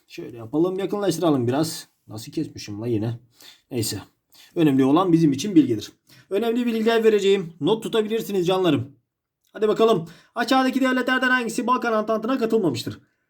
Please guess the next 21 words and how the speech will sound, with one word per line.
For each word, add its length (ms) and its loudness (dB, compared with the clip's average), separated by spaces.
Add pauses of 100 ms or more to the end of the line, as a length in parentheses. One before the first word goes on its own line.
(200)
<clears throat> 340 0
Şifremiz 540 2
neydi? 420 2 (880)
Şifremiz 600 2 (300)
yer 160 -2
var 220 4
mı? 80 0
Şöyle 320 -2
bir 100 0
yapalım. 540 0 (920)
Yer 220 2
varsa 600 -2
şöyle 480 0
sığdırmaya 600 -2
çalışacağız. 680 0
Şifremiz 760 -4
Tayyar'dı 680 4
değil 160 2
mi 100 0
değerli 240 0
arkadaşlarım? 560 -4